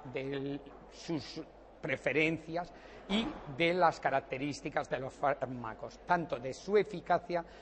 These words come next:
como de sus efectos secundarios. Respecto a su eficacia, debemos de valorar, eh, primero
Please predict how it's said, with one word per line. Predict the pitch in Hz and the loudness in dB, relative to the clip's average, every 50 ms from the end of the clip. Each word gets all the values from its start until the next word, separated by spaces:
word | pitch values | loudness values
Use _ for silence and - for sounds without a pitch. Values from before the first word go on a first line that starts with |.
| - - - | -18 -12 -8
como | 147 139 143 | -2 -2 0
de | 127 139 139 | 0 0 -2
sus | 135 - 151 135 - | -2 -4 -10 -8 -6
efectos | - 123 - - 151 135 - - 135 - | -6 -6 -2 -2 -4 -4 -2 -4 -6 -4
secundarios. | - 120 107 - 117 113 110 107 104 98 101 101 - - - - - - - - - - - | -4 -8 -8 -8 -10 -6 -4 -6 -6 -6 -10 -16 -16 -18 -20 -20 -18 -18 -18 -18 -18 -12 -10
Respecto | 127 127 - - 143 123 - 127 | -8 -8 -2 -2 -2 -2 0 -2
a | 123 | -2
su | - - 139 | -2 -4 -8
eficacia, | 117 - 139 117 - 170 156 - - 180 185 180 | -6 -6 -8 -2 2 2 2 2 4 4 4 4
debemos | 156 151 131 143 143 143 143 135 - | 4 4 2 2 -2 -2 -2 0 0
de | 147 139 | 0 2
valorar, | 139 143 139 139 143 151 165 160 156 - - - - - - - - - | 2 2 2 4 6 8 8 8 6 2 -6 -16 -16 -16 -16 -10 -2 2
eh, | 139 131 123 - | 2 2 2 0
primero | - 123 117 120 135 147 147 135 117 | -2 -6 -4 0 2 4 4 4 2